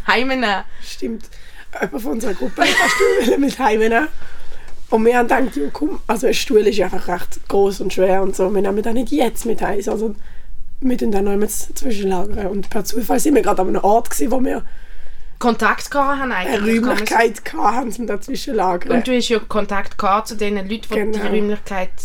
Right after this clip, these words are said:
Speaker 2: Genau.
Speaker 1: beherbergen.
Speaker 2: Nur haben sie dann, also
Speaker 1: Dumm,
Speaker 2: zuerst
Speaker 1: dumm.
Speaker 2: ist natürlich gewesen, ja klar, kein Problem, und dann, ja, doch nicht mehr. Schlussendlich
Speaker 1: Das ist auch so etwas richtig
Speaker 2: nach
Speaker 1: Frechs.
Speaker 2: locker eine Stunde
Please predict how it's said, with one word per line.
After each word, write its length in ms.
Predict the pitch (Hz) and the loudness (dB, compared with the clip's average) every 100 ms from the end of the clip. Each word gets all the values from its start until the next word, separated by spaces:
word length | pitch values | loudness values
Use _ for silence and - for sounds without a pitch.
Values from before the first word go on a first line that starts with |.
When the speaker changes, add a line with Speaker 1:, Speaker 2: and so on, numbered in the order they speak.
| - | 0
Speaker 2:
Genau. 320 | 220 220 196 - | 0 0 -2 -2
Speaker 1:
beherbergen. 540 | 185 180 185 196 190 | -2 -2 0 2 4
Speaker 2:
Nur 80 | 226 | 4
haben 200 | - 294 | 4 2
sie 260 | - 226 208 | 2 0 2
dann, 240 | 285 320 - - - | 2 0 0 -2 0
also 220 | - 226 | -2 0
Speaker 1:
Dumm, 80 | 214 | 2
Speaker 2:
zuerst 440 | 262 381 196 - - - | 4 2 2 0 -4 -4
Speaker 1:
dumm. 80 | |
Speaker 2:
ist 100 | 214 | -2
natürlich 400 | 320 330 339 - | -2 -2 -2 -2
gewesen, 340 | - 285 254 220 | -4 -2 -2 0
ja 80 | 208 208 | 0 0
klar, 300 | - 262 294 262 | -2 2 2 0
kein 120 | 220 | -4
Problem, 380 | 302 254 208 269 | -2 0 2 2
und 100 | 208 | 0
dann, 320 | 214 214 240 - | -2 -2 -4 -4
ja, 120 | 247 185 - - | -4 -4 -6 -2
doch 240 | 175 196 | 0 0
nicht 120 | 214 196 | 2 0
mehr. 100 | 226 - - - - - - - - - - | 0 -2 0 2 0 -2 -4 -2 -4 -6 -4
Schlussendlich 680 | - - 180 - 262 294 311 | -2 0 0 2 2 2 2
Speaker 1:
Das 240 | 339 330 - | 2 2 0
ist 60 | |
auch 140 | 208 240 | 0 -2
so 120 | 254 | -2
etwas 480 | - - - - - - | 0 0 0 0 0 0
richtig 200 | - 247 | 2 2
Speaker 2:
nach 360 | 302 269 233 | 4 2 0
Speaker 1:
Frechs. 600 | - - - 165 - - 226 | -4 -6 -4 -2 0 2 2
Speaker 2:
locker 540 | 208 220 - 285 262 | 4 2 0 0 2
eine 80 | - | 0
Stunde 460 | 190 - 262 262 | -2 0 0 0